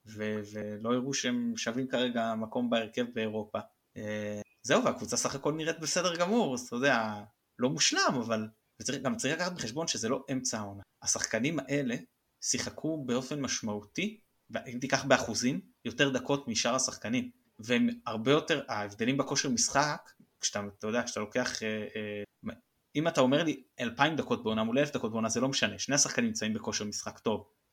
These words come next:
אבל כשאתה לוקח אפילו מאתיים דקות לעומת מאה דקות, אז, אז זה כבר שני משחקים מול אחד, ואז כבר יש הבדל. אז עכשיו זה אפילו, לא יודע כמה זה, נגיד, ארבעה מול אחד וחצי, זה, זה, זה הבדל משמעותי ל-, ל-, לשלב הזה של העונה. ולכן אני, קשה לי להאמין ש-, שבכר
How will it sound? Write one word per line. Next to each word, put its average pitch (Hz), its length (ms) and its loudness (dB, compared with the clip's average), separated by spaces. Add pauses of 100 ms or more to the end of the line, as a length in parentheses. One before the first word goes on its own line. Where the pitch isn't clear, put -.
(100)
אבל 113 160 2
כשאתה - 200 0
לוקח 135 480 2
אפילו 127 540 0 (300)
מאתיים 151 380 6
דקות 120 280 0
לעומת 120 220 2 (220)
מאה 135 200 4
דקות, 131 360 0
אז, - 180 -8 (100)
אז 117 100 -8
זה 107 60 -4
כבר 113 100 -4
שני 143 160 2
משחקים 143 280 0
מול 143 80 2
אחד, 160 220 6
ואז 113 200 2
כבר 110 220 0 (100)
יש 123 220 4
הבדל. 101 240 -4 (260)
אז 120 60 -2
עכשיו 135 240 4
זה 131 100 4
אפילו, 123 280 2
לא 139 60 6
יודע 139 160 6
כמה 117 140 0
זה, 107 240 -6
נגיד, 113 180 -2 (300)
ארבעה 123 300 8
מול 156 140 6
אחד 151 220 4
וחצי, 156 380 0
זה, 120 100 -4 (100)
זה, 117 220 -2
זה 110 120 0
הבדל 113 220 4
משמעותי 131 500 2
ל-, 131 60 4
ל-, 104 480 0 (260)
לשלב 113 340 2
הזה 110 120 -2
של 104 180 -2
העונה. 101 240 -8 (160)
ולכן 120 240 0
אני, 117 160 2
קשה - 240 2
לי 120 100 4
להאמין 107 300 -2
ש-, - 140 -4 (160)
שבכר 101 560 -8